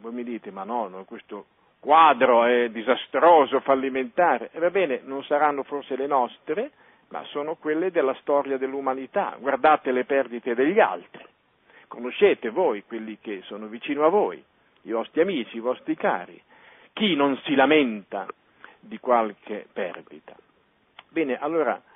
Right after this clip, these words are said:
questo quadro, questo viaggio comincia con, ed è importante questo, eh, importante perché poi vedremo come Gesù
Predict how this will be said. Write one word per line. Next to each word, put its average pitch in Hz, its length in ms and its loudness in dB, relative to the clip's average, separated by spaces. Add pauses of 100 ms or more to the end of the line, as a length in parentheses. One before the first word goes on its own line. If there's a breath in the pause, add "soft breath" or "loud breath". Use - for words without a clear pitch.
(220 soft breath)
questo 117 340 -2
quadro, 113 500 2
questo 170 300 2
viaggio 113 720 0 (540 soft breath)
comincia 170 800 0 (100)
con, 120 540 -4 (540)
ed 165 120 4
è - 20 6
importante 202 640 2
questo, 90 440 -14
eh, 107 140 -16 (100)
importante 151 560 -6
perché 160 260 -4
poi 214 140 2
vedremo 180 420 4
come 180 280 0
Gesù 180 600 0